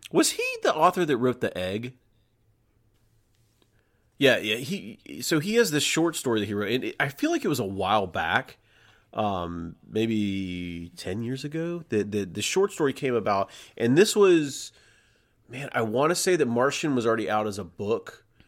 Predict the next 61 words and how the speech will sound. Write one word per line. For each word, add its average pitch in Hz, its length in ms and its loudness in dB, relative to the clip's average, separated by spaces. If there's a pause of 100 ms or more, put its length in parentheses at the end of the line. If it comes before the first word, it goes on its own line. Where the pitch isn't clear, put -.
(460)
but 104 280 -4
I 110 80 2
don't 156 160 0
know 165 160 6
that 135 120 4
it 117 40 -2
had 113 220 -2
gotten 107 360 0
the 95 80 -6
acclaim 104 600 -6
that 123 120 -2
it 117 200 -4
had 123 100 -8
gotten, 123 340 -2
and 98 120 -6
it 95 120 -10
definitely, 104 460 -2
the 98 140 -10
movie 90 280 -10
hadn't 78 240 -12
started 78 360 -10
or 76 60 -12
anything 76 200 -14
like 71 140 -16
that. 71 260 -10 (520)
Uh, 95 260 -8
I, 92 100 -2
I 85 80 -2
think - 480 -12 (120)
when 90 180 -8
this 82 120 -8
story 80 300 -10
came 87 200 -12
out, 80 200 -10
but 104 80 -10
it's 101 100 -8
called - 160 2
The - 140 -2
Egg. 90 240 -2
I'll 104 120 0
send 123 200 -6
you 107 80 0
a - 20 -4
link 95 200 -8
to 98 120 -10
it. 95 120 -8
Everybody 123 440 2
on 107 80 -2
this 101 220 -8
podcast, 92 560 -4 (300)
free. 135 360 2
It's - 160 -6
a - 20 -4
short 127 220 -2
story. 113 400 0
It's 90 140 -6
out 107 140 2
there 110 100 0
on 98 40 -4
the 95 60 -6
net. 95 300 -4